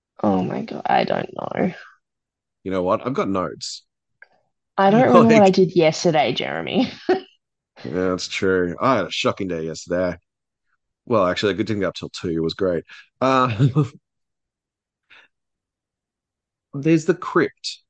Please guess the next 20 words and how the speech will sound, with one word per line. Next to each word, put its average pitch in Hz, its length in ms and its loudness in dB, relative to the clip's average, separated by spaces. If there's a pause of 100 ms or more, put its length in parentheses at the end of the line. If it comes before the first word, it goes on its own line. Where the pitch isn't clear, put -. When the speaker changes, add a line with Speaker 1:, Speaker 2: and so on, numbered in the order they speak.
(320)
Speaker 2:
right, 107 280 0
that 143 100 -6
they've 123 140 0
gotta 117 160 2
run 107 340 0
to 101 200 -2
in 95 60 -4
the 90 100 -6
cup. - 260 -8 (1800)
Isn't 180 340 6
Speaker 1:
Oh, - 20 6
Speaker 2:
that - 140 6
Speaker 1:
yeah, 185 260 2
that's - 300 0
Speaker 2:
Crackstone's 180 180 2
Speaker 1:
true. 196 180 2
Speaker 2:
crypt? 202 60 0
Speaker 1:
Yeah. 226 380 -2 (280)
Yeah, 466 160 -2 (100)
possibly. 285 840 -4